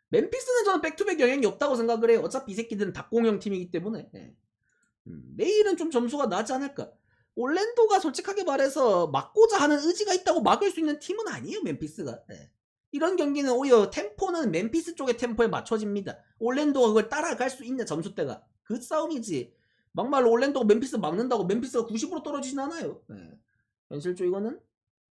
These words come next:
어, 나는 멤피스를 좀 더 높게 치기 때문에 점수대는 좀 올라갈 것 같은데 승패는 장담은 못한다. 멤피스가 공격은 되는데 수비가 된다는 보장이 없는 팀이기 때문에, 예.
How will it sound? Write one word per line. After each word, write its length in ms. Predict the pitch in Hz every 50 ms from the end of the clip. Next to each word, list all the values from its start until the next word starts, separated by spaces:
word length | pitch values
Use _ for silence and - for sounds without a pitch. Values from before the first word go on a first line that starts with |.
| _ _ _ _
어, 340 | _ - 52 50 50 _ _ _
나는 260 | - - 262 349 277
멤피스를 480 | 156 156 180 - 294 285 - 320 269 -
좀 100 | - 240
더 80 | 262
높게 200 | 208 202 - 247
치기 260 | - - 262 294 -
때문에 500 | - 277 269 294 320 320 247 175 - - _ _ _ _ _ _ _ _ _ _ _ _ _ _ _ _ _ _ _ _ _ _ _ _ - - - - - - - _
점수대는 500 | - 208 262 415 508 622 - 679 640 605 -
좀 120 | 539 440
올라갈 300 | 349 415 453 415 392 381
것 100 | - 403
같은데 540 | 381 294 - - 269 285 320 254 208 117 120
승패는 640 | - - - 349 415 440 - - 392 330 339 339 330 311
장담은 540 | - 147 143 147 160 208 247 269 262 208
못한다. 680 | 147 127 123 - - 214 247 277 226 143 101 - - _
멤피스가 640 | - - 104 143 196 214 220 247 220 - 220 226 226
공격은 420 | 214 185 208 254 302 269 254 226 214
되는데 300 | 190 175 185 202 202 180
수비가 400 | - - 208 208 269 277 254 -
된다는 400 | - 170 175 202 202 196 196 180
보장이 260 | 165 156 180 185 175
없는 240 | 143 135 156 196 220
팀이기 360 | 214 - 208 196 185 180 -
때문에, 380 | 170 165 185 240 247 190 269 - -
예. 160 | 82 71